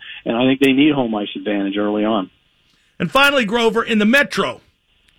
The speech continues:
Speaker 2: who would give the Penguins the most trouble in the playoffs? For me, it might be New Jersey just 'cause of the speed they got, but I'm not sure they could score enough goals either.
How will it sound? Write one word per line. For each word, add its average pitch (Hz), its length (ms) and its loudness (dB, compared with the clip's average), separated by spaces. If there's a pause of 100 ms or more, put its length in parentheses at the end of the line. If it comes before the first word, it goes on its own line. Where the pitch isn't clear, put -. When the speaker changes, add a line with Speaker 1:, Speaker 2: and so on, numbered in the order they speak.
(760)
Speaker 2:
who 302 160 4
would 339 120 0
give 311 180 0
the 269 80 0
Penguins 240 460 0
the 185 100 -2
most 208 340 0
trouble 175 520 -2 (240)
in 185 140 -2
the 170 80 0
playoffs? 160 460 0
For 196 140 2
me, 247 480 2 (440)
it 208 180 2
might 220 240 2
be 220 140 2
New 196 140 4
Jersey 170 720 2 (400)
just 214 220 2
'cause 208 240 2
of 202 80 -2
the 175 60 -4
speed 220 400 0
they 175 140 2
got, 156 280 -2
but 180 100 0
I'm 214 100 2
not 233 160 2
sure 233 120 0
they 208 80 4
could 180 160 -2
score 196 240 0
enough 160 200 0
goals 151 340 0
either. 131 320 -4